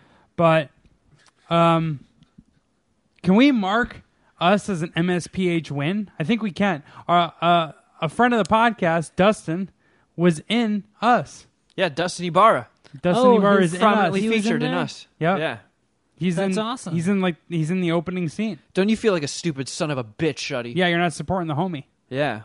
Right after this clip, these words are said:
Speaker 2: what a scumbag. I'm
Speaker 1: Piece of
Speaker 2: telling
Speaker 1: shit.
Speaker 2: Dustin. I'm texting him right now.
Speaker 1: He's not gonna come on the episode, or come on the show ever again. <laughs>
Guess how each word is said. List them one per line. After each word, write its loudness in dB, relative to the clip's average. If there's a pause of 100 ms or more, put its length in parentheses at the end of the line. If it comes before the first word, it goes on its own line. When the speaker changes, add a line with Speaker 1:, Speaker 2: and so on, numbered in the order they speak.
Speaker 2:
what -6
a -8
scumbag. -8 (260)
I'm -12
Speaker 1:
Piece -8
of -10
Speaker 2:
telling -2
Speaker 1:
shit. -6
Speaker 2:
Dustin. -6
I'm -12
texting -6
him -12
right -10
now. -8
Speaker 1:
He's -8
not -6
gonna -8
come -6
on -6
the -8
episode, -12
or -6
come -10
on -8
the -10
show -8
ever -8
again. -14
<laughs> -18